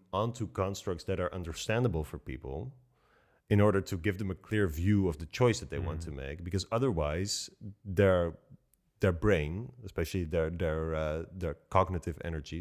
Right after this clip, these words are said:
Speaker 1: so the
Speaker 2: Mm-hmm.
Speaker 1: energy that we use to make a decision, is completely drained by seeing all kinds of technical specs
Speaker 2: Mm-hmm.
Speaker 1: that they have never heard before, and they end up not making a decision at all.
Speaker 2: Mm-hmm.
Speaker 1: And then you lose customers. So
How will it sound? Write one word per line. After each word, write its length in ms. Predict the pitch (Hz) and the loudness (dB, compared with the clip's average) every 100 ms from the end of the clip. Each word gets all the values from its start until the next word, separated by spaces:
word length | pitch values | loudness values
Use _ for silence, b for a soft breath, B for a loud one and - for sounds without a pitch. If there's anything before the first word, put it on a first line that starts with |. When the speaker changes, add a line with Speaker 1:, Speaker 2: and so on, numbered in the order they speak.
| - | -6
Speaker 1:
so 60 | 76 | -6
the 160 | 73 76 | -4 -4
Speaker 2:
Mm-hmm. 160 | 82 87 | 0 0
Speaker 1:
energy 180 | 82 85 | 0 -2
that 80 | 80 | -2
we 60 | 82 90 | -2 -2
use 80 | 85 80 | -2 -4
to 40 | 78 | -2
make 120 | 80 85 | -2 -4
a 20 | 76 | -8
decision, 500 | - 87 78 69 76 - B B B 104 | -6 -4 -4 -6 -8 -12 B B B -2
is 60 | |
completely 480 | - 101 139 135 113 82 - 90 90 | 2 2 4 4 4 2 -4 -2 6
drained 400 | 117 113 90 90 92 | 8 8 4 0 2
by 260 | 90 85 82 | 4 4 2
seeing 340 | 80 - 90 87 | 0 2 2 4
all 440 | 80 82 80 71 - | 2 2 -2 -6 -4
kinds 140 | 87 76 | -4 -4
of 80 | - 110 | 0 0
technical 260 | 95 82 | 0 -2
specs 320 | 92 90 85 | -2 0 -2
Speaker 2:
Mm-hmm. 80 | - | -4
Speaker 1:
that 60 | 82 | -2
they 60 | 85 | -2
have 80 | 90 | 0
never 120 | 95 78 | 0 2
heard 140 | 98 92 78 | 0 0 -4
before, 300 | - 69 85 - B B B | -2 -2 -2 -6 B B B
and 60 | 101 | 6
they 100 | 95 90 | 6 6
end 100 | 98 98 | 4 0
up 60 | 98 107 | 2 2
not 80 | 107 95 | 2 0
making 200 | 87 98 | 0 -4
a 40 | 85 | -4
decision 320 | - 95 85 | -2 -2 0
at 100 | 87 80 | 2 2
all. 140 | 62 60 - 107 | 0 -6 -14 -10
Speaker 2:
Mm-hmm. 260 | 87 85 95 _ - - | -8 -8 -12 _ -2 4
Speaker 1:
And 80 | 90 | 6
then 100 | 92 | 4
you 60 | 85 90 | 2 -2
lose 120 | 82 | -2
customers. 640 | - 82 - 64 60 - - b b b b b - | 0 -2 -2 -12 -12 -14 -18 b b b b b 4
So 60 | 104 | 8